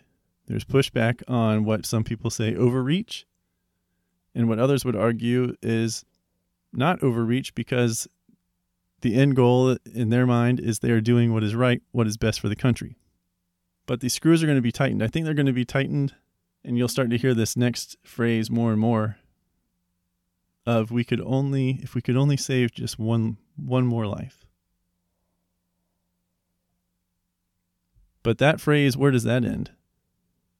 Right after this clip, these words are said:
Like, what's the end goal with that phrase? Of course, we always want to save a life, but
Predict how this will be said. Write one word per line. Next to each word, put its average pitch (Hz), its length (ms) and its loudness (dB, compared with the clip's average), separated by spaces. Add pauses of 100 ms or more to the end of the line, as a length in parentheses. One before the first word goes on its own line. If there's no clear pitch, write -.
(480)
Like, 123 160 -2
what's 139 180 0
the 131 140 2
end 131 160 4
goal 131 140 4
with 113 120 2
that 117 220 0
phrase? - 340 -10 (560)
Of - 120 -20
course, 170 240 2
we 117 120 2
always 120 300 2
want 113 160 -4
to - 80 -10
save 120 240 -2
a 113 60 0
life, 123 340 0
but 110 180 0